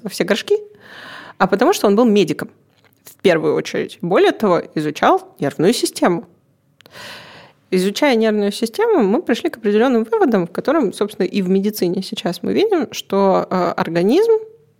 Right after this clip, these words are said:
находится, там, в постоянном гомеостазе систем регуляторных, в том числе,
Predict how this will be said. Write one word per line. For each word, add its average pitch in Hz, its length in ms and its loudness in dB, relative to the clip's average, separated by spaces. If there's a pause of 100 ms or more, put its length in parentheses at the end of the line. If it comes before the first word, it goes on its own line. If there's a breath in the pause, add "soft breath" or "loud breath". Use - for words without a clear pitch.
(100)
находится, 220 800 0 (100)
там, 190 220 -20
в - 80 -20
постоянном 247 640 -2
гомеостазе 185 640 -2
систем - 420 -18 (540)
регуляторных, 160 640 -6
в - 60 -20
том - 160 -10
числе, - 320 -8